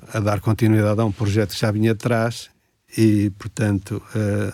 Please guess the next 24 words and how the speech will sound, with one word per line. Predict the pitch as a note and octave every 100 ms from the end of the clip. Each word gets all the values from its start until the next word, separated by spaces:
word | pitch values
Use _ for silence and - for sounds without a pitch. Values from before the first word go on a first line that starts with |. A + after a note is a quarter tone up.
| -
desenvolvê-lo | G#2 G#2 A2+ G#2+ G2+ G#2+ G#2+
com | - G#2+
mais | G#2 G#2
intensidade. | G2+ F2 G2+ F2 E2+ E2+ - _ _ _ - - _ _ _ _ _ _ _ _ _ _ _ _ -
No, | C3+ D3 C#3 C#3 -
no | C3+ D3
projeto, | C3 A#2+ A#2 E2+ -
eh, | - A#2+ A2+ G#2
BioShoes, | B2+ A2+ - A#2 B2 F#2 -
a | B2+
Cortumes | A2+ - C3 B2+ A#2
Avenida | A2 B2 B2 B2+
pretende | - A#2+ - - A2+ A2+ G#2+ G2+
tornar | - G#2 G#2 G#2
o |
seu | G2+ A#2
produto | G2+ A2 G#2
biocouro | G2+ G#2 F#2+ A2+ A2+ -
ainda | C3 B2+
mais | A#2+ B2 A2
sustentável, | - B2 A#2 G#2 F#2 F#2 - _ _ _
através | - - A#2+ A2+
da | G2
substituição | A2 - - A#2+ - G#2+ - A2 F2+